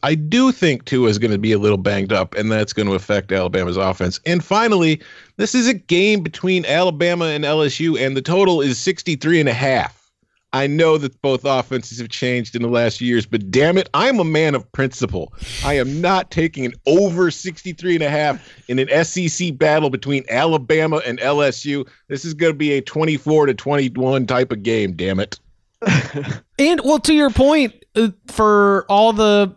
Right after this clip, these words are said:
Speaker 2: excitement about L S U's offense, i-, including what I spouted out just a couple minutes ago, I mean, what happened when they played Auburn? That was twenty-three twenty.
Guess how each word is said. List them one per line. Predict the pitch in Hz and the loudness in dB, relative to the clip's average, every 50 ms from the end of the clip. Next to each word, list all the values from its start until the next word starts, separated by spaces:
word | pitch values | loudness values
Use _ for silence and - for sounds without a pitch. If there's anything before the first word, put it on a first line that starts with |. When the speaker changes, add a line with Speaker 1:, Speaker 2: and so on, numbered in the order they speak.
| _ | _
Speaker 2:
excitement | - 196 180 - - 202 190 208 208 220 220 208 | 0 0 0 2 0 0 0 0 2 2 2 2
about | 202 175 202 190 190 185 180 170 - - _ _ - - | 2 2 4 4 4 4 4 2 0 -6 _ _ -4 0
L | 196 190 196 | 2 4 4
S | 190 190 - 196 | 4 2 2 2
U's | 196 185 175 | 2 4 4
offense, | 170 156 170 202 - - 180 170 175 - - - - | 4 4 4 2 2 2 0 0 0 -2 -4 -4 -2
i-, | 180 156 - | -2 -2 0
including | 185 170 165 151 165 180 185 190 185 180 | 0 0 2 4 4 4 6 6 4 4
what | 170 170 170 | 4 4 4
I | 170 175 175 170 170 160 - _ _ _ - | 4 4 4 2 2 0 -4 _ _ _ -8
spouted | - - - - - - 147 147 175 175 170 165 | -6 -6 -6 -4 -2 0 2 2 4 4 4 4
out | 170 180 190 180 175 | 4 2 2 0 -2
just | 165 156 - | -6 -4 -4
a | 175 | -2
couple | - 196 190 185 175 | 0 0 0 0 0
minutes | 156 156 165 214 254 233 - | 2 2 2 2 0 0 -2
ago, | 185 165 165 160 165 170 180 180 175 - - _ _ _ _ | 0 2 4 4 4 4 2 2 -2 -6 -16 _ _ _ _
I | 165 | 2
mean, | 165 170 165 - _ _ - | 2 2 2 -2 _ _ -8
what | 165 147 175 208 208 | 0 2 2 4 4
happened | 220 233 233 226 233 233 | 4 2 2 2 2 2
when | 226 226 226 | 2 2 2
they | 226 214 | 0 2
played | - 240 233 220 | 2 2 4 4
Auburn? | 214 233 269 262 175 123 104 - - _ _ _ _ _ | 4 4 4 2 0 -2 -4 -8 -14 _ _ _ _ _
That | 139 | 0
was | 170 254 - | 0 0 0
twenty-three | - 247 220 214 214 - 208 214 214 | 0 2 2 2 2 4 2 2 2
twenty. | - - 202 208 247 254 170 - | 2 2 2 2 2 2 0 -4